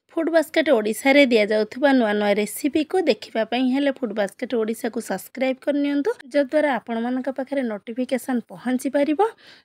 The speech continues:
ଦେଖନ୍ତୁ, ବର୍ତ୍ତମାନ ତ ଆମର କଲର୍, ବର୍ତ୍ତମାନ ବ୍ରାଉନ୍ କଲର୍ ପଡ଼ି ଆସିଲାଣି। ଏବେ ଆମେ ଗ୍ୟାସ୍କୁ ଅଫ୍ କରିଦେବା, ଆମର ଏଇ କେକ୍ ଗୁଡ଼ିକୁ ବାହାର କରିନେବା। ଏବେ ତ ଆମର ବନ୍ କେକ୍ ସମ୍ପୂର୍ଣ୍ଣ ରୂପେ ରେଡ଼ି।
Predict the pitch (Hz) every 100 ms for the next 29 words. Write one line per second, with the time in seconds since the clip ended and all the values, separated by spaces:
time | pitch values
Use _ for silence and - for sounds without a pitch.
0 | - 277 285 302 311 254 208 220 208 220
1 | 208 202 202 214 208 214 214 208 196 208
2 | 214 202 202 202 208 208 196 220 226 254
3 | 254 269 277 277 349 440 - - 247 214
4 | 208 208 202 208 190 - 208 202 - -
5 | 233 277 302 302 226 202 202 202 - 202
6 | _ - 202 202 202 185 - 240 254 285
7 | 294 294 302 453 - _ _ - - 311
8 | 339 320 330 320 311 233 220 196 185 208
9 | - - 233 - 302 302 302 294 311 320
10 | 311